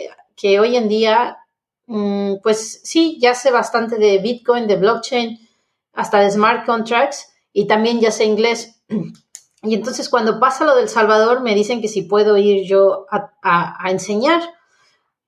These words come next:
Y yo les dije, "Oye, me encantaría, esto que está pasando en El Salvador está increíble". Eh, saludos a los amigos salvadoreños. Y les digo, "Pero no puedo, tengo un trabajo full time aquí en Estados Unidos". Le digo, "Y trabajo casi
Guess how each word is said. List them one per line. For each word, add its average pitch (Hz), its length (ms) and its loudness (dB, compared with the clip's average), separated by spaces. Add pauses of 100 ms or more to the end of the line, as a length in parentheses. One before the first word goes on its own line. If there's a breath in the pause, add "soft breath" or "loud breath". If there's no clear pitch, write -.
(100)
Y 226 120 -2
yo 233 100 2
les 240 100 2
dije, 226 300 0
"Oye, 226 220 0 (100)
me 220 80 -4
encantaría, 202 720 2
esto 240 180 -2
que 240 60 -6
está - 240 -4
pasando 214 320 -2
en 214 80 0
El 196 80 0
Salvador 196 400 4
está 202 200 0
increíble". 208 840 2 (400 soft breath)
Eh, 185 480 -2
saludos 202 460 2
a 208 40 0
los 190 200 2
amigos 196 300 -2
salvadoreños. 185 960 0 (920 loud breath)
Y 302 640 0
les 262 140 0
digo, 254 140 -2
"Pero 240 140 2
no 294 160 2
puedo, 311 300 2
tengo 247 220 -2
un 269 80 -6
trabajo 247 380 0
full 262 240 -6
time 262 220 -4
aquí 233 200 -8
en 226 60 -6
Estados 220 440 -2
Unidos". 247 500 0
Le 208 120 2
digo, 214 260 4
"Y 202 100 0
trabajo 233 400 0
casi 262 560 -8